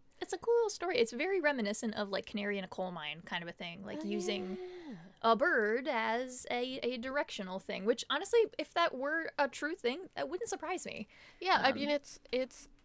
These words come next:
Speaker 2: pretty smart. Um,
Speaker 1: Well, it's a, it's a biblical thing too, isn't it? Um,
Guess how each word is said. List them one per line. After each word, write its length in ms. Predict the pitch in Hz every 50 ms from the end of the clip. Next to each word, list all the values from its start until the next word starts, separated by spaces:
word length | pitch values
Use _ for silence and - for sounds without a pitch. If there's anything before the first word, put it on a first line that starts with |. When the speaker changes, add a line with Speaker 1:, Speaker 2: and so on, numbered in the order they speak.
| _ _
Speaker 2:
pretty 240 | - - 415 440 359 262
smart. 480 | - - 202 202 196 180 170 175 - _ _ - -
Um, 420 | 180 175 175 175 170 175 180 180 - _ - _ - _ - -
Speaker 1:
Well, 120 | 339 381 349
it's 140 | 359 -
a, 40 | 403
it's 200 | 403 - 370 -
a 40 | 359
biblical 420 | 247 370 480 - 453 - - 220
thing 200 | 208 - 220 202
too, 140 | 208 - 359
isn't 240 | 392 349 240 214 185
it? 140 | - - _ -
Um, 380 | - 240 226 214 202 196 196